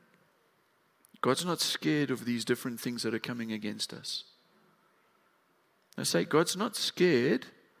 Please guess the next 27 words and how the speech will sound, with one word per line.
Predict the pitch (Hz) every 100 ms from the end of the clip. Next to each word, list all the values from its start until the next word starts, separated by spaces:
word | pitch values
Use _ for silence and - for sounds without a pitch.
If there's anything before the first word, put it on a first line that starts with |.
| _ - - _
about | - 120 127 123
a | 120
post | - 190 147 151 - - - - - _ _ _ _
put | - 151
out | 143
there | 131 127
by | 117
the | 113
Minister | 113 135 139 -
of | 101 -
Police | 110 139 113 156 - - - _ _ _ _ _ _ -
to | 117
say | - 117
that | 104 -
churches | - 143 151 - 110
have | 107
had | 107 -
two | 160 165
thousand | - 131 117 107
years | 127 110 -
to | -
prove | - 131 113
their | 107
worth, | 107 110 156 - - _ _ _ _ _ -
that | 110
they're | 113
useless. | 104 113 127 - 151 - -